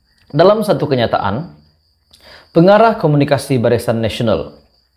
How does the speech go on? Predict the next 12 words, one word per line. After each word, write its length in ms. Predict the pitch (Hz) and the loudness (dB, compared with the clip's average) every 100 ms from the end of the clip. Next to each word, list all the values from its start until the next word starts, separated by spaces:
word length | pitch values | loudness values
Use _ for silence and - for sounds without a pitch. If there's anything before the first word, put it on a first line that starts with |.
| _ 123 | _ 0
yaitu 480 | 117 120 156 151 | 0 4 2 2
Syamsul 720 | - - 143 131 127 151 147 143 | 0 -2 0 2 0 2 2 4
Anwar 480 | 127 127 123 117 | 2 4 4 2
Nasara, 800 | 120 120 135 - 143 113 151 - - - _ _ | 0 -2 -2 2 2 4 0 -8 -20 -20 _ _
berkata, 880 | 117 185 151 123 107 98 151 - - _ _ _ | 2 2 2 -2 0 -2 -2 -12 -20 _ _ _
membuat 560 | 131 139 135 135 143 - | 0 2 2 2 0 -2
pendedahan 560 | 127 113 117 127 98 95 | -4 0 0 0 0 -2
bahwa 480 | 117 127 120 135 | 2 4 2 0
surat 640 | - - 151 151 151 - - | -8 0 2 2 0 -4 -4
tuntutan 480 | 120 120 113 113 104 | -4 0 0 0 -2
tersebut 480 | 98 - 117 147 | -6 -2 0 0
adalah 400 | 120 107 110 160 | 0 2 2 0